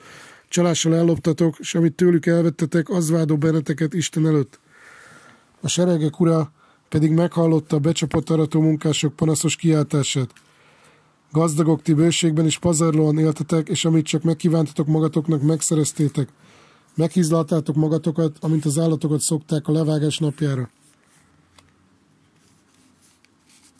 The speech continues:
Elítéltétek és meggyilkoltátok az ártatlan embereket, akik nem álltak ellen nektek.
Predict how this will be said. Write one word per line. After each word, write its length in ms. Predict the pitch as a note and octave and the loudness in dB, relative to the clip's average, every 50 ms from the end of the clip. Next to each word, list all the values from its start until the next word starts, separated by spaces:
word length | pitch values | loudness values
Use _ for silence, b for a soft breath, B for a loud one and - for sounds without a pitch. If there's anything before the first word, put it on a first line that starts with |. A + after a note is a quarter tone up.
| _ _ _ _ _ - | _ _ _ _ _ -4
Elítéltétek 760 | E3+ E3 F3+ F3 - - F3 E3+ D3 F#3 F3 D3+ - E3 D3 | -2 0 0 0 2 0 0 0 2 0 -2 0 -2 -2 -4
és 120 | E3 - | -2 -2
meggyilkoltátok 840 | - E3+ F3 D#3+ D3+ E3 D3+ D3+ E3 E3 D#3 - E3 D#3+ D3+ E3+ C#3 | 0 -2 0 0 0 0 0 0 0 -2 0 0 -2 -4 -2 -2 -2
az 140 | D#3+ C3+ D#3 | -2 0 0
ártatlan 440 | D#3+ D#3+ D3+ - D#3 - - D#3 D#3 | 0 -2 -2 -4 -6 -2 0 0 2
embereket, 520 | D#3+ D#3+ D#3 D#3+ D#3+ D3+ - E3+ E3 D#3+ | 2 2 2 0 0 0 0 -2 -2 0
akik 240 | F3 D#3 C#3+ D3 C#3+ | -2 -2 -2 -2 0
nem 160 | D#3+ E3+ E3+ | 0 0 0
álltak 300 | E3+ E3 D#3 - D#3 - | 0 0 -2 -4 -4 -2
ellen 240 | E3 D#3+ D#3 D#3 D3+ | 0 0 2 2 2
nektek. 400 | D3+ D3+ D3 - - - C3+ | 2 0 0 -2 -4 -4 -6